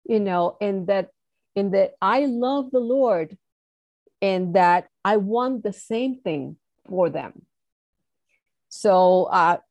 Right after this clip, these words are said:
I think, and this is not just these days, but I want this to become, like, everyday thing for the rest of my life here, uh, that I will always cherish this, you know,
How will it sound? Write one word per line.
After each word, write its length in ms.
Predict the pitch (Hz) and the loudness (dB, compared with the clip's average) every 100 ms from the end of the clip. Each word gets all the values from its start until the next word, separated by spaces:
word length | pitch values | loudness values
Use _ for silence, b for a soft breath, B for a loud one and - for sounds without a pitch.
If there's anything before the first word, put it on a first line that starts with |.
| - | -4
I 100 | 202 | -2
think, 360 | 220 294 302 294 | -2 -2 -2 2
and 160 | 254 | 2
this 180 | 254 262 | 0 -2
is 160 | 247 220 | -4 -2
not 240 | 220 226 | -2 -2
just 400 | 233 247 226 - - | 0 0 -2 -12 -6
these 260 | 208 170 160 | -2 -2 0
days, 380 | 208 226 302 - | 2 2 2 0
but 180 | 202 180 | 0 2
I 200 | 180 190 | 2 2
want 600 | 180 175 180 220 220 202 | -2 -8 -2 -2 -2 -4
this 220 | 202 202 | -4 -4
to 120 | - 196 | -6 -2
become, 640 | 175 170 - 190 180 - - | -2 -4 -8 -6 -6 -8 -4
like, 260 | 175 - - _ - | -4 -4 -18 _ -2
everyday 680 | 180 185 185 190 185 180 190 | 0 0 -2 -4 0 0 -2
thing 560 | - 180 190 220 262 - _ _ | -4 -4 -2 -4 -8 -12 _ _
for 140 | - 190 | 0 2
the 140 | 180 | 2
rest 360 | 165 170 185 214 | 2 0 0 -6
of 160 | 190 | -4
my 260 | 196 170 170 | -4 -2 -2
life 520 | 151 160 175 254 262 | 2 4 4 2 -2
here, 360 | 269 277 277 285 _ _ _ _ _ - | -4 -4 -4 -8 _ _ _ _ _ 2
uh, 560 | 202 190 180 170 165 170 _ _ _ _ | 4 4 4 2 0 -4 _ _ _ _
that 400 | 214 202 202 - _ - | -2 2 2 0 _ -2
I 180 | 202 220 | 0 2
will 240 | 226 233 | 2 0
always 640 | - 226 226 214 196 190 - _ | 0 0 0 -2 -4 -6 -12 _
cherish 880 | - - - 220 220 147 95 - - _ _ _ _ _ | -20 -18 -4 -2 0 -2 -4 -10 -20 _ _ _ _ _
this, 320 | 208 175 170 - | 0 0 -2 -2
you 160 | 220 | -2
know, 600 | 190 180 170 151 156 170 | 0 0 0 -2 -4 -10